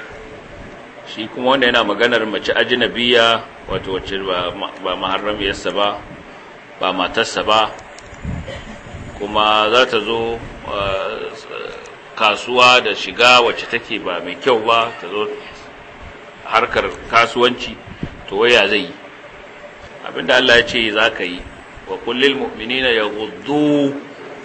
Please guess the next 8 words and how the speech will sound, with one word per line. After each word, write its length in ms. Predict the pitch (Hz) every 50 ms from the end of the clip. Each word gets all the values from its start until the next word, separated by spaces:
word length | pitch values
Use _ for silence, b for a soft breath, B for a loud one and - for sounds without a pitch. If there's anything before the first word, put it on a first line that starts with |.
| - - - - - - - - - -
min 120 | 101 101
absari." 560 | 101 87 85 - - - 82 80 80 - - - - - - - - - - - - - - - - - - - - - - - - - - - -
In 160 | - 123 127
musulma 480 | 131 123 - - 104 107 110 127 147 147
ce, 140 | - 135 117
kai 180 | - 117 127
mata 240 | 139 156 147 - 113
wa'azi. 320 | 120 135 107 95 90 -